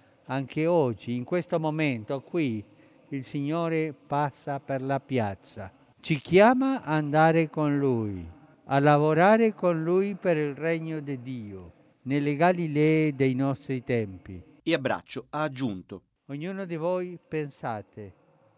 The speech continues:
Speaker 1: il Signore passa oggi, il Signore mi guarda, mi sta guardando,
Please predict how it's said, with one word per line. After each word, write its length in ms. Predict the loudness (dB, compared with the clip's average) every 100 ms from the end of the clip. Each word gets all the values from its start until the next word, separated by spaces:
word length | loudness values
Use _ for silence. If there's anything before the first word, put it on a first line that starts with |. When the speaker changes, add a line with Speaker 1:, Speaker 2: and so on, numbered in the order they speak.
| _ _ _ _
Speaker 1:
il 100 | -20
Signore 460 | -14 -10 -6 -4 -6
passa 640 | -6 -8 -8 -8 -6 -4
oggi, 340 | -4 -6 -10 -12
il 840 | -12 _ _ _ _ _ _ -6
Signore 380 | 0 6 8 8
mi 120 | 6
guarda, 480 | 4 6 6 4 2
mi 80 | 0
sta 200 | 2 4
guardando, 720 | 6 4 6 4 2 -2 -6